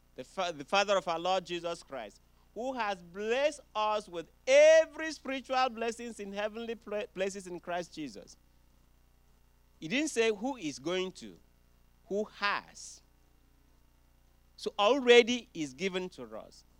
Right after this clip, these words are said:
It's just for us to claim it. Let's claim it.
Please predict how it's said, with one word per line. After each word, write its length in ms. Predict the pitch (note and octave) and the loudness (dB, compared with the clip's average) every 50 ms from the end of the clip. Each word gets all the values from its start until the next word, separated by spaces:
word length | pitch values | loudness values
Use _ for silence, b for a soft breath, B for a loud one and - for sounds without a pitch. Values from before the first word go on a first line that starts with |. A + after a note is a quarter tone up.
| - _ _ _ _ _ _ _ | -20 _ _ _ _ _ _ _
It's 100 | C3 C3 | -20 -18
just 280 | A#2+ - F#3+ F3+ F3+ - - | -14 -14 -14 -14 -14 -18 -20
for 180 | - C#3 C3+ C#3+ | -18 -14 -12 -12
us 140 | C#3+ C#3+ | -12 -12
to 120 | - - A#2 - - | -14 -20 -20 -20 -18
claim 280 | - A#2+ A#2 A2+ G#2+ | -14 -14 -14 -14 -14
it. 100 | F#2 E2+ - _ _ _ _ _ _ _ _ _ _ _ _ _ _ _ _ _ _ _ _ - _ _ _ - | -16 -20 -20 _ _ _ _ _ _ _ _ _ _ _ _ _ _ _ _ _ _ _ _ -20 _ _ _ -8
Let's 240 | G3+ A#3+ C4 B3+ | -6 -4 -4 -6
claim 340 | - - - B3+ C#4 D4+ C#4 | -8 -8 -6 -6 -6 -6 -6
it. 100 | G#3 - | -10 -14